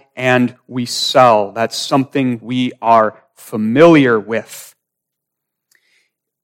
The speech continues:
Now, this proverb, Proverbs twenty-three, verse twenty-three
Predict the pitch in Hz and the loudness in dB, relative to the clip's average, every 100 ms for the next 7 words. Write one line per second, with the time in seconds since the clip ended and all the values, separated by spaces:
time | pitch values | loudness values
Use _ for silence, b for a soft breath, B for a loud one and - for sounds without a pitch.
0 | _ _ 180 202 202 190 190 _ _ _ | _ _ 4 6 6 4 0 _ _ _
1 | _ 170 226 - - 240 214 160 202 202 | _ 0 0 0 4 6 6 6 4 0
2 | - 190 185 190 - 208 202 196 - 214 | 2 4 4 2 -2 -4 -2 -4 -4 0
3 | 190 196 160 156 - 185 185 - - 143 | 0 2 0 -2 -4 -4 -4 -10 -8 -2
4 | 143 233 - | 0 -2 -6